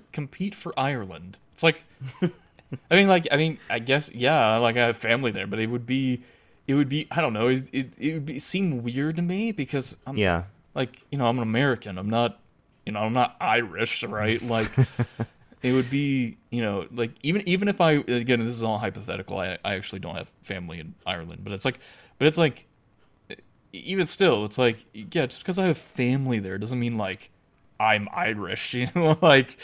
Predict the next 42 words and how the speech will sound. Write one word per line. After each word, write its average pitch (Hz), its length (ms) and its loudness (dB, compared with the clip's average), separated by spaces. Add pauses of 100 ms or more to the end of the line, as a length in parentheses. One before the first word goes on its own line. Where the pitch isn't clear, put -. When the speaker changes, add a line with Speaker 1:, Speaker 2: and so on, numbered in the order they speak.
(140)
Speaker 2:
Yeah. 101 220 0
Speaker 1:
you 127 80 4
know, 123 200 4
I, 120 60 4
I 92 200 -4
don't 123 200 0
know. 117 160 2
I 98 60 -4
feel 123 160 -2
like 123 200 -2
I 117 60 2
would 110 240 -4
consider 117 400 -8
myself 113 380 -6
an 107 60 -12
American 104 840 -8
in 135 120 -8
that 143 180 -10
context, 147 520 -8
and 113 80 -4
it - 20 -4
would 113 100 -6
just 131 160 -12
be 123 140 -6
weird, 113 500 -4 (380)
especially, 226 640 -2 (100)
eh, - 60 -18 (400)
when, 131 320 -6
when 131 240 -4
you, 123 140 -4 (640)
you 110 240 -8
know, 98 160 -6 (200)
kinda 117 160 -4
contrast 113 540 -6
that 107 180 -2
with 98 240 -10 (440)
competing 123 500 -4
for 104 180 -10
China, 98 680 -6
you 90 140 -12
know, 95 260 -10
it, 104 160 -8